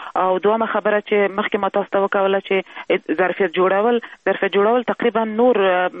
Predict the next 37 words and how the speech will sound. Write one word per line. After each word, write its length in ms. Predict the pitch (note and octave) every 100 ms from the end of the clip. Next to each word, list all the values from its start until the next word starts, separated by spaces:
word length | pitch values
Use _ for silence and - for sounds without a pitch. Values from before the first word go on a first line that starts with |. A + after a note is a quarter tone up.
| F3 F3 E3
هیوادونه 380 | F#3+ F#3+ A3+ A3+
یې 180 | G#3 G3+
ویلي 280 | G#3 A#3
وو، 60 | G#3+
مګر 220 | G3 F#3
مشخصاً 840 | F#3+ F#3 F3+ F#3 F#3 - C4 B3+ A#3+ - - -
د 100 | F#3
سکرتر 280 | - F#3 F#3+
جنرال 440 | E3 F#3+ G3 A3+
په 140 | A3+ G3
راپور 300 | F#3+ - G#3+
کې 100 | G3
اول 280 | F#3 B3 A#3
ځل 180 | G3+
ده 120 | G3 G3
چې، 160 | -
ا، 720 | F#3+ - - - F3+ F3+ F3 D3
دوی 260 | F#3+ G3+ G3
وایي 400 | B2+ G3 A3 G#3
چې 160 | - G3+ F#3+
ظرفیت 280 | F#3+ F3 F3+
جوړول 420 | D#3+ F#3 G3 A#3
د 40 | G3+
افغانستان 540 | F3 E3+ F3+ - A3+
په 100 | A3
دستګاه 360 | G3+ F#3+ - G3
کې 120 | G3
ډېر 220 | G3+ G#3+
زیات 160 | G3+ F#3+
ضرورت 320 | G#3 G#3 G#3+
دی 120 | G#3+ - - -
او 80 | F3+
په 80 | -
دې 120 | A#3+ A#3
برخه 240 | A3 G#3+
کې 140 | - G#3+
موږ 180 | G#3+